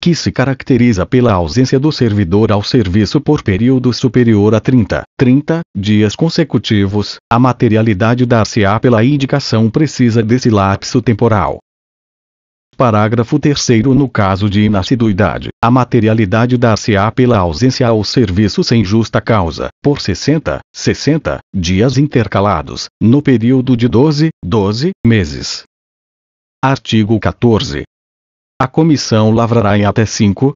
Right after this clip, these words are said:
cinco dias após a publicação do ato que a constituiu, termo de indiciação em que serão transcritas as informações de que tratam os parágrafos anteriores,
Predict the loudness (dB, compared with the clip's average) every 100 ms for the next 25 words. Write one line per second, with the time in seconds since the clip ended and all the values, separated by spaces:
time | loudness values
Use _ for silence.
0 | -6 -4 0 2 2 0 0 -4 0 0
1 | 0 0 -2 0 0 0 -2 0 -2 0
2 | -2 0 0 2 0 0 0 0 0 0
3 | -2 -4 0 2 2 -2 -6 -2 0 2
4 | 0 0 2 2 0 0 0 0 0 2
5 | 2 0 0 2 2 0 0 -2 2 2
6 | 2 2 0 0 0 2 2 0 0 0
7 | 0 0 -2 -2 2 0 2 0 0 -2
8 | 0 2 0 -2 0 0 2 2 2 2
9 | 2 0 -4